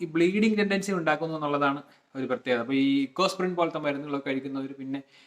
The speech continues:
ഇതിന്റെ കൂട്ടത്തിൽ additionally ചുക്ക് ചേർത്ത് കഴിഞ്ഞാൽ ചിലപ്പോൾ എന്തെങ്കിലും ബ്ലീഡിങ് ഒക്കെ ഉണ്ടാവാനുള്ള ചാൻസ് ഉണ്ട്, ഈ രക്തം കട്ട പിടിക്കാതിരിക്കാനുള്ള മരുന്നുകൾ already കഴിക്കുന്നവർ. അപ്പൊ അതൊക്കെ ശ്രദ്ധിച്ചിട്ട് വേണം ഉപയോഗിക്കാൻ. എപ്പോഴും ഒരു ആയുർവേദ ഡോക്ടറുടെ മെഡിക്കൽ സൂപ്പർവിഷനോട് കൂടി ഇത്തരം മരുന്നുകൾ കഴിക്കാൻ ശ്രദ്ധിക്കുക. ആ,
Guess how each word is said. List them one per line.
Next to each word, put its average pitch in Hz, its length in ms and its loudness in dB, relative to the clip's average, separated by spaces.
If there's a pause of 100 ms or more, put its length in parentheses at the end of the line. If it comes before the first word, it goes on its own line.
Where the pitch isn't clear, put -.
(140)
ഇതിന്റെ 135 200 0
കൂട്ടത്തിൽ 143 440 0
additionally 139 500 0
ചുക്ക് 139 220 -6
ചേർത്ത് 131 240 0
കഴിഞ്ഞാൽ 127 160 -4
ചിലപ്പോൾ 127 200 -4
എന്തെങ്കിലും 123 420 -4
ബ്ലീഡിങ് 120 340 -2
ഒക്കെ 117 120 -4
ഉണ്ടാവാനുള്ള 113 440 0
ചാൻസ് 104 380 -6
ഉണ്ട്, 82 180 -14 (480)
ഈ 123 40 -8
രക്തം 131 280 -6
കട്ട 131 180 -4
പിടിക്കാതിരിക്കാനുള്ള 127 800 -2
മരുന്നുകൾ 120 380 -4
already 120 380 -4
കഴിക്കുന്നവർ. 110 500 -8 (340)
അപ്പൊ 151 140 0
അതൊക്കെ 180 200 2
ശ്രദ്ധിച്ചിട്ട് 190 540 2
വേണം 143 340 2
ഉപയോഗിക്കാൻ. 123 520 -2
എപ്പോഴും 156 360 -2
ഒരു 147 380 0
ആയുർവേദ 143 380 0
ഡോക്ടറുടെ 139 640 0
മെഡിക്കൽ 127 340 -6
സൂപ്പർവിഷനോട് 131 560 -8
കൂടി 139 200 0
ഇത്തരം 123 260 -2
മരുന്നുകൾ 120 360 -6
കഴിക്കാൻ 117 400 -8
ശ്രദ്ധിക്കുക. 110 500 -10 (460)
ആ, 107 300 -4